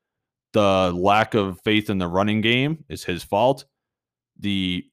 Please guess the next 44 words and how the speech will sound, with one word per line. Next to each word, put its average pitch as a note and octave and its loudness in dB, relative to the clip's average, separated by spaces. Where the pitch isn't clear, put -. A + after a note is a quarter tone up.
disregard G#2+ 2
for G2 -4
the F2+ 0
center A#2 0
position C3+ -2
and G#2+ -4
the F#2 -2
disregard G2+ 0
for F#2 -6
veteran G2 -2
players A#2+ 0
is G2 -6
his F2 -6
fault. A#2 0
But A#2 0
there's G2+ -6
nobody G#2 0
else G2+ 0
on G2 -6
this F#2 -8
team F#2 -8
to E2 -10
coach. - -10
But A2 2
I G2+ -2
tell A2+ 2
Brian G2+ 0
Flores, G2 0
"You're G2 -2
a F#2+ -4
coordinator. G2 -2
I'm G#2 -2
not G#2 0
gonna G#2 -6
tell G#2 -2
you G2 -2
which G#2+ -4
because F2 -8
you G#2 -4
know G#2+ 2
who G#2 -4
calls G#2 0
the F#2+ -8
plays. A#2+ -2